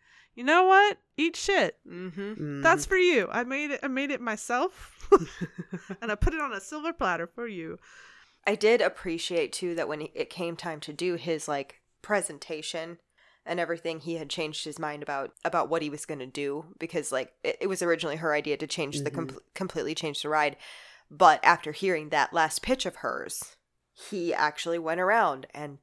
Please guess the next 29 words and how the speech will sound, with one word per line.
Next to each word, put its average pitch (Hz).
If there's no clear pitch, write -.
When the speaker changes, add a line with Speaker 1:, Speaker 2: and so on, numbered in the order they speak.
Speaker 2:
talked -
to 175
pretty 147
much 156
all 135
of 151
the 185
employees 196
and 139
really 151
did 147
realize 143
what 135
was 135
actually 165
wrong 147
and 147
what 135
was 135
actually 147
important 127
about 135
the -
park. -
Speaker 3:
Yeah, 165
which 127
was 143
kind 202
of 143